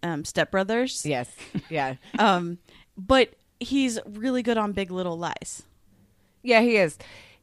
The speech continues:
Speaker 2: He is good. He, I, I actually like that he, um, will kind of play with it, like, "I am a good guy," but also,
Speaker 1: Mm-hmm.
Speaker 2: you know, he was in this show. What was it called? He was in a show on H B O, like, back,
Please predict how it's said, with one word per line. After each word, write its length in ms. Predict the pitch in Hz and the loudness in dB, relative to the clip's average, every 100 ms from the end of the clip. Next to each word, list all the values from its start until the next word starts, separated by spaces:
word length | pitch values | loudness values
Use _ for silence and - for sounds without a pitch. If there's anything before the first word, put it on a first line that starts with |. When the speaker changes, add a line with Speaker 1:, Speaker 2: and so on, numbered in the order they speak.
| _ _ | _ _
Speaker 2:
He 220 | - 320 | -4 2
is 140 | 311 - | 2 4
good. 200 | 320 262 | 6 6
He, 200 | - - - | 4 0 2
I, 160 | 339 - | 2 6
I 160 | 320 392 | 4 4
actually 280 | 427 453 | 2 -2
like 200 | 285 202 | 2 2
that 140 | 202 175 | 2 -2
he, 500 | 180 202 185 175 - _ | -2 -4 -2 -4 -10 _
um, 500 | 151 160 156 135 131 - _ _ _ _ - | -6 -2 -2 -2 -6 -16 _ _ _ _ -2
will 220 | 175 160 | 2 2
kind 160 | 190 | 2
of 100 | 135 | 0
play 240 | - 156 139 | 0 0 0
with 200 | 147 165 | 0 -2
it, 100 | 147 | -2
like, 180 | 139 131 | -2 0
"I 100 | 139 | 0
am 120 | 135 | 0
a 40 | 143 | -4
good 200 | 147 147 | -6 -4
guy," 300 | 139 135 139 | 0 0 0
but 180 | 139 - - | -4 -10 -10
also, 480 | - 208 214 135 131 120 _ _ | -6 -2 0 0 -2 -6 _ _
Speaker 1:
Mm-hmm. 40 | 170 | -8
Speaker 2:
you 80 | 131 | -8
know, 160 | 90 - - - - | -8 -14 -18 -18 -12
he 180 | 247 311 | -4 -2
was 120 | 311 | -2
in 100 | 302 | -4
this 300 | 381 480 - - - | -6 -6 -8 -12 -16
show. 720 | - - - 226 220 214 185 - - | -14 -10 -6 -4 -2 -2 -2 -6 -14
What 200 | - 330 | -20 -18
was 120 | - | -16
it 100 | - | -18
called? 360 | - 175 170 165 | -8 -2 -2 -2
He 100 | 226 | -4
was 100 | 240 | -2
in 100 | 302 | -4
a 60 | 311 | -4
show 440 | - 220 208 220 | 2 6 8 6
on 180 | 196 208 | 2 -2
H 220 | 185 - | -6 -4
B 160 | 170 160 | 0 4
O, 140 | 160 | 4
like, 220 | 156 151 | 2 0
back, 360 | 156 156 - _ | 4 2 2 _